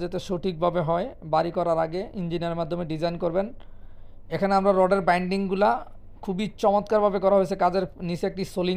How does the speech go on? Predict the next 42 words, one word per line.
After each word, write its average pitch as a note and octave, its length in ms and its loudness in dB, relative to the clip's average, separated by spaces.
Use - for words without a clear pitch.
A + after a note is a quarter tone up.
দিয়েছি, F#3+ 220 0
নিচে F3+ 160 -2
ব্লক E3+ 200 4
ব্যবহার F3+ 260 4
করা F3+ 180 2
হয়েছে। F3+ 320 -2
বিমের F#3+ 340 4
ভিতরে G3+ 300 2
কোনো G3+ 140 -2
এক্সট্রা G#3+ 320 2
কাঠের G3 360 4
টুকরা G#3+ 360 0
ব্যবহার F3 300 2
করা F#3+ 160 4
হয় F3 140 2
নাই, F#3 80 -2
বাটাম E3 320 4
ব্যবহার E3+ 280 2
করা E3+ 160 2
হয় F3 140 -2
নাই। A3 100 -2
এখানে F#3+ 180 2
দেখেন F#3 240 0
আমাদের F3 280 2
প্রত্যেকটি G3 400 0
রড F#3 260 4
কলমের F#3+ 400 6
ভিতর F3 300 -2
দিয়ে G3+ 220 2
গেছে, F3+ 220 0
কলমের F3+ 280 0
বাইরে F3 320 4
আমরা F3 220 0
কোনো F3 120 -2
রড E3 180 2
বাইন্ডিং D#3+ 300 0
করতে F3 300 -2
দেই E3 200 -2
নাই। G3 120 -2
আমাদের F3+ 240 2
স্ট্রাকচারাল G#3 500 0
ডিজাইন G3 300 0